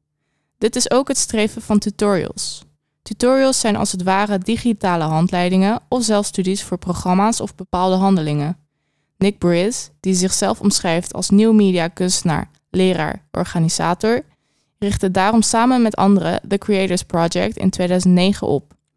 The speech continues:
Dit project is zowel een global network als een YouTube-kanaal, bedoeld om creatief los te gaan met kunst en technologie.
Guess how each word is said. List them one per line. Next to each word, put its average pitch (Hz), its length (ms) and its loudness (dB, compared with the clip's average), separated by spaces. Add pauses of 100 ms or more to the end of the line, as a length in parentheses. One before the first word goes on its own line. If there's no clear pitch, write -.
(300)
Dit 208 160 -2
project 170 520 -2 (360)
is 196 140 -2
zowel 202 420 2
een 202 120 4
global 196 340 2
network 180 500 0
als - 220 -4
een 196 120 6
YouTube-kanaal, 170 800 0 (360)
bedoeld 214 340 2
om 214 180 2
creatief 185 540 -2
los 190 260 0
te - 100 -4
gaan 233 300 0
met - 140 -2
kunst 196 280 0
en 196 160 0
technologie. 180 680 0